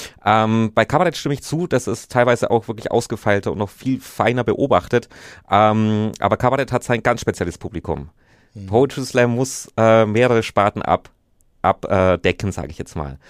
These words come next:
Speaker 1: Aber mit, mit Comedy werden wir tatsächlich auch nicht gerne verglichen. Wir haben natürlich Comedy-Elemente, ähm, sehen uns aber fast ein bisschen über Comedy.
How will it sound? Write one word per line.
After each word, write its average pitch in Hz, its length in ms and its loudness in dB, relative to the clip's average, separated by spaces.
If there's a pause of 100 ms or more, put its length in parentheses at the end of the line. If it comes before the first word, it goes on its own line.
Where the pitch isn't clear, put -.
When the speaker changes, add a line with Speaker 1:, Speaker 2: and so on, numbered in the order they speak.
(160)
Speaker 1:
Aber 95 160 0
mit, 110 140 -2
mit 127 100 -2
Comedy 175 320 0
werden 143 140 2
wir 135 80 0
tatsächlich 123 320 -2
auch 117 100 -2
nicht 160 240 -6
gerne 127 220 0
verglichen. 107 480 -4
Wir 92 80 4
haben 131 80 2
natürlich 170 280 -2
Comedy-Elemente, 127 760 -2 (360)
ähm, 117 680 2 (180)
sehen 123 340 -2
uns 156 280 -4
aber 123 220 2
fast - 380 -4
ein - 120 -4
bisschen 110 340 -4
über 95 240 0
Comedy. 87 500 -2